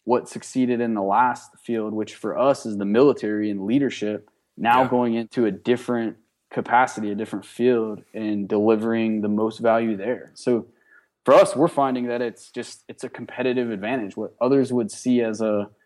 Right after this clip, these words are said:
Speaker 1: a weakness is a strength, you know? Like,
Speaker 2: Yeah.
Speaker 1: we, we are like, "No, we, we're not like every other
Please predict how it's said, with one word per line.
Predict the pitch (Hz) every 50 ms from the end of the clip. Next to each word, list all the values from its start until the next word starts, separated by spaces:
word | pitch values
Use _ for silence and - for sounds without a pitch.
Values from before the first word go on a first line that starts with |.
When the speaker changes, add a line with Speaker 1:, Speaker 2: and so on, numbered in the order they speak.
| _ _ _ _ _ _ _ _ _ _ -
Speaker 1:
a | 107
weakness | 98 87 98 117 135 160 - - - 110 101 101 98 - - - -
is | 110 107 101
a | 92
strength, | - - - - 101 117 135 104 - - - _ _ - - _
you | - 104 98
know? | 98 101 107
Like, | 123 117 104
Speaker 2:
Yeah. | 104 101
Speaker 1:
we, | 101 107 107 107 107 107 - _ _ _ _ _ _ _ _ _ _ _ _ -
we | 107 110
are | 117 117
like, | 117 117 117 101
"No, | 107 127 - 110
we, | 95 98 107 104 98 98 -
we're | - 110 110
not | 101 95 101 117 147 - -
like | 101 104 101 98 - _ -
every | 110 110 104 107 107 107
other | 107 107 110 110 107 104 104 104 -